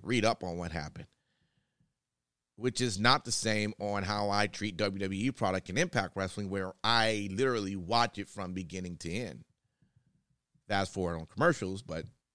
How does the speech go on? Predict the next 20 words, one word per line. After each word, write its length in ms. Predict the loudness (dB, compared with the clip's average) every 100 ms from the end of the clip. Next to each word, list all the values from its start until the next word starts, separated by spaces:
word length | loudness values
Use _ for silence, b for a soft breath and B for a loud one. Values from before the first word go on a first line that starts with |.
| _ _ _ _ _ _ _ _ _ _ _ _ _ _ _ _
but 120 | 2
I 100 | 4
watch 300 | 6 6 4
it. 100 | -4 -16 _ _ _ _ _ _ _ _ _ _ _ _ _ _ _ _ _ _ _ _ _ _ _ 0
And 360 | 4 4 4 2
I 140 | 2
can 120 | 2
tell 180 | 4 6
you 120 | 6
right 180 | 6 4
now, 560 | 4 4 6 4 2 -2 _
it's, 320 | -2 -2 -2
um, 460 | 2 4 4 2 -2 -14 _
it's, 360 | -18 -18 -18 -20 -20 -20 _ _ -2
it's, 600 | 0 0 -8 -14 -20 _ _ _ _ _ _ _ -4
it 120 | 4
is 200 | 4 4
what 160 | 4
it 120 | 6 6
is. 400 | 2 0 -8